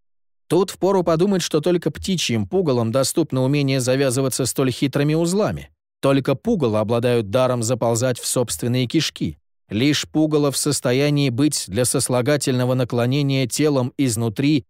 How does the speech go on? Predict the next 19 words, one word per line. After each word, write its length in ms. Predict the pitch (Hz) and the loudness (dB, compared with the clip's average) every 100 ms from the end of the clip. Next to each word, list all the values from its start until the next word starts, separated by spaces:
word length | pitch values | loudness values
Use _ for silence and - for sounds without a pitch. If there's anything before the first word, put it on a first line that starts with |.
| - | -2
и 80 | |
расселенной 720 | 127 127 120 - 147 120 120 | 0 2 0 -2 0 0 -2
снаружи. 520 | 120 139 143 117 67 - _ _ _ _ _ _ _ _ | -2 -2 -2 -2 -6 -16 _ _ _ _ _ _ _ _
Но 180 | 107 127 | -2 0
по 120 | 147 | 2
елику, 640 | 143 143 147 156 175 170 - | 2 4 2 2 2 2 0
как 160 | 127 | 0
гласят 400 | 110 127 120 127 | 2 0 0 -2
установления, 800 | 127 - 127 123 123 120 120 107 - _ | -2 -2 -2 0 0 0 0 -2 -6 _
птичье 420 | - 151 139 151 151 | -4 0 2 2 2
пугало 340 | 160 147 139 | 0 2 2
есть 320 | 139 143 - - | 2 2 -2 0
образ 440 | 143 131 127 - | 0 2 0 0
и 100 | 143 | -2
подобие 420 | 120 127 127 120 117 | 0 0 2 2 0
человеческое, 800 | - 107 104 101 156 - 180 | 0 0 0 0 -2 -2 -2
то, 160 | 185 104 | 0 -2
стало 380 | - - 107 120 | -2 -2 0 0
быть, 260 | 143 151 | 0 -2